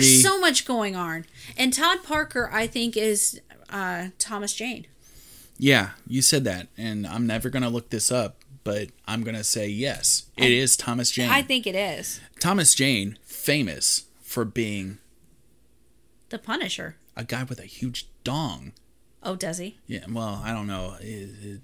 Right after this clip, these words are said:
Speaker 1: there's a show called, uh,
Speaker 2: Oh, he
Speaker 1: Hung.
Speaker 2: was hung. That's
Speaker 1: Yeah,
Speaker 2: right.
Speaker 1: and, uh, he bangs, uh, uh, character actress Margot Martindale in that.
Speaker 2: Huh.
Speaker 1: Yeah, didn't know you'd wanna see her naked until you did.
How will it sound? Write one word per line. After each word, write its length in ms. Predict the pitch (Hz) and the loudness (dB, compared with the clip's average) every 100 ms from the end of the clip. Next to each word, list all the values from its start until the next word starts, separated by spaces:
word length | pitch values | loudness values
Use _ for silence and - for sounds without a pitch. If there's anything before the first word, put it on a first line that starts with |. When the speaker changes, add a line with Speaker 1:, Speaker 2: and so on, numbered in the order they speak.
| - | -16
Speaker 1:
there's 360 | 123 127 117 - | -12 -8 -8 -6
a 40 | |
show 260 | 113 117 110 | -4 -4 -6
called, 400 | - 104 98 101 | -6 -6 -6 -6
uh, 300 | 90 85 87 _ - - | -8 -8 -12 _ -10 0
Speaker 2:
Oh, 300 | 240 247 226 | 2 4 4
he 60 | - | 4
Speaker 1:
Hung. 40 | |
Speaker 2:
was 140 | 277 262 | 2 0
hung. 500 | 247 254 202 175 196 - | -2 -2 -2 -6 -10 -8
That's 240 | 180 196 - | -6 -4 -2
Speaker 1:
Yeah, 100 | 175 | 0
Speaker 2:
right. 260 | 165 165 | 0 -2
Speaker 1:
and, 340 | 110 113 107 101 | -4 -4 -2 -4
uh, 160 | 95 | -4
he 240 | 98 - 117 | -8 -6 -8
bangs, 460 | 107 110 110 104 - - | -6 -6 -4 -4 -6 -10
uh, 300 | 107 98 92 85 - _ - | -8 -6 -6 -8 -14 _ -10
uh, 180 | 98 92 | -10 -6
character 400 | - 120 - 104 | -4 -4 -4 -8
actress 440 | 98 107 107 107 | -8 -8 -8 -8
Margot 380 | 101 107 107 104 | -6 -8 -6 -6
Martindale 640 | 95 101 117 107 92 90 92 | -4 -2 0 0 -4 -8 -8
in 100 | 90 | -6
that. 260 | 87 85 - _ _ _ _ | -8 -10 -14 _ _ _ _
Speaker 2:
Huh. 280 | - - 170 - _ - - - | -12 -6 -6 -8 _ -18 -12 0
Speaker 1:
Yeah, 320 | 120 131 113 - _ _ - | 2 4 2 -6 _ _ -6
didn't 260 | 135 143 135 | -4 -2 0
know 160 | 131 | 2
you'd 320 | 135 135 123 117 | 2 2 0 0
wanna 240 | 131 127 | 0 2
see 220 | 113 151 120 | 2 2 2
her 160 | 143 | 0
naked 360 | 143 98 104 113 | -2 -4 -6 -8
until 300 | 101 - 107 | -8 -6 -6
you 140 | 95 | -6
did. 320 | 92 101 107 | -4 -4 -6